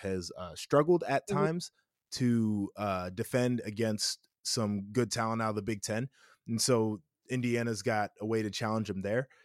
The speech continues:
Speaker 1: And then Indiana does a really good job defensively, and specifically,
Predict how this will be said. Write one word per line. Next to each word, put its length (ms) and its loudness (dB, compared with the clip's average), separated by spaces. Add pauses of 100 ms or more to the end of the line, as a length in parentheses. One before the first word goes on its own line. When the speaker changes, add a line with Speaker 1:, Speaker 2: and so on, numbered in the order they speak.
(180)
Speaker 1:
And 200 0
then 340 2
Indiana 800 0
does 500 -2
a 60 -6
really 360 -2
good 260 -2
job 440 0 (200)
defensively, 1080 -2
and 160 -4
specifically, 920 -2